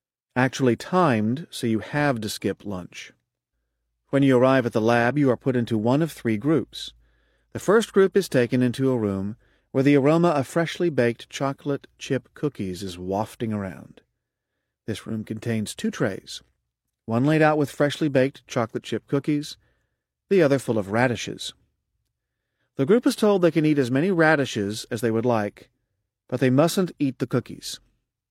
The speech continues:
The second group is more fortunate. They too are faced with two trays, each containing the same foods as for the first group, but this group is told they can eat the cookies.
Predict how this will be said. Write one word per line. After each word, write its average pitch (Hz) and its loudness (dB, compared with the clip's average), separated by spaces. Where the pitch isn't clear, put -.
The 180 -4
second 185 2
group 123 4
is 104 -2
more 101 0
fortunate. - -6
They 127 4
too 170 4
are 113 4
faced 104 -2
with - -16
two 107 -4
trays, 95 -8
each 135 0
containing 135 2
the 123 0
same 135 0
foods 101 -4
as - -4
for 107 -2
the 98 -4
first 165 0
group, 107 0
but 123 0
this 175 -2
group 156 -2
is 151 -2
told 95 -4
they 104 -2
can 98 -6
eat 87 -10
the - -20
cookies. - -2